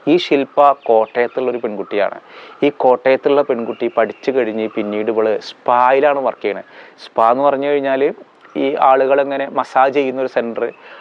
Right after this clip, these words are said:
അവിടെ പോയാൽ, ഏ, ക്രോസ് മസാജുകളുണ്ട്. ഒരാൾക്ക് ഹാ-,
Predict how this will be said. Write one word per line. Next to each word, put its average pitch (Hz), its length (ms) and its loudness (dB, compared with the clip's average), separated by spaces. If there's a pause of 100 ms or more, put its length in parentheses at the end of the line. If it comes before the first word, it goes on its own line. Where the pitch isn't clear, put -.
(160)
അവിടെ 117 160 4
പോയാൽ, 123 460 4 (260)
ഏ, 123 360 -2
ക്രോസ് - 440 0
മസാജുകളുണ്ട്. 123 840 -2 (420)
ഒരാൾക്ക് 123 540 2 (180)
ഹാ-, 135 300 -4